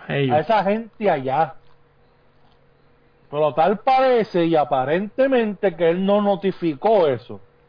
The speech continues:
Speaker 2: Por eso es el problema.
Speaker 1: Sí, sí. O sea, y lo más triste es que, que, que la federación, ¿verdad? Por la ley ipa no va a decir, no va a decir, ¿entiendes? Le tocaría a él como
Speaker 2: Él
Speaker 1: atleta
Speaker 2: dijo,
Speaker 1: hablar.
Speaker 2: él dijo,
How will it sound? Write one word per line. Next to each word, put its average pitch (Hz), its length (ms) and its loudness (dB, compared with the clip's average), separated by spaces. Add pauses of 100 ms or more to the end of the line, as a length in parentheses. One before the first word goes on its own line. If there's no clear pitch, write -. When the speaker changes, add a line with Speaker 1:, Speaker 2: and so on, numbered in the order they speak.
(120)
Speaker 2:
Por 143 140 -4
eso 151 160 -4
es 196 60 4
el 196 100 0
problema. 143 800 0 (480)
Speaker 1:
Sí, 156 260 -4
sí. 175 220 -6 (1600)
O - 20 -20
sea, 147 240 2
y 151 80 0
lo 147 140 4
más 147 220 2
triste 185 480 2
es 202 80 -4
que, 190 360 0 (480)
que, 131 580 2 (600)
que 127 240 -2
la 131 100 0
federación, 143 560 0
¿verdad? 165 260 4
Por 180 140 0
la 147 120 2
ley 143 180 0
ipa 160 180 -2
no 156 140 0
va 156 80 4
a 151 40 4
decir, 156 400 -4 (520)
no 135 100 -8
va 147 120 0
a 151 40 2
decir, 147 280 -2
¿entiendes? 151 380 -2
Le 135 120 0
tocaría 135 520 0
a 139 100 4
él 160 220 0
como 135 320 -4
Speaker 2:
Él 127 60 -4
Speaker 1:
atleta 147 200 4 (100)
Speaker 2:
dijo, 131 60 4
Speaker 1:
hablar. 139 300 0
Speaker 2:
él 139 160 -8
dijo, 190 200 -2